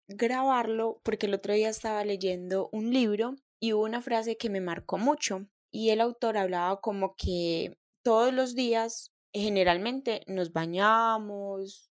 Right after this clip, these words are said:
nos cepillamos los dientes, tenemos hábitos para limpiar nuestro cuerpo y es súper evidente cuando no lo hacemos,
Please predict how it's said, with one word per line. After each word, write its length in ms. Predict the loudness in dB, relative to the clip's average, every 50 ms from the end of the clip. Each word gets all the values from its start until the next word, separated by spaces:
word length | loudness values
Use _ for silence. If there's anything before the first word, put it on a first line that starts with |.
| _
nos 180 | -4 -2 -2 -2
cepillamos 480 | -2 -4 -4 -2 -2 -2 -2 -4 -6
los 180 | -6 -8 -8 -4
dientes, 760 | 0 0 2 2 0 -2 -4 -6 -8 -6 -4 -4 -4 -6 -8 _ _ _ _ _ _ _
tenemos 540 | -6 -4 -4 -2 -4 -4 -6 -8 -10 -8 0 4
hábitos 360 | 4 4 4 4 0 -4 -4
para 180 | -2 0 0
limpiar 380 | 0 0 -2 -2 0 2 2 2
nuestro 400 | 0 -4 -8 -8 -8 -10 -4 2
cuerpo 420 | 6 6 6 6 4 0 -4 -4 -2
y 180 | 0 2 2
es 120 | 2 2 0
súper 300 | -4 -4 -2 0 4 4
evidente 640 | 6 6 4 2 0 -2 -2 -4 -2 0 -2 -2 -2 _ _ _ _ _ _ _ _ _
cuando 320 | 0 2 2 2 2 2 2
no 200 | 2 0 0 0
lo 120 | 0 0
hacemos, 600 | 0 2 2 2 2 0 -2 -6 -8 -10 -12 -16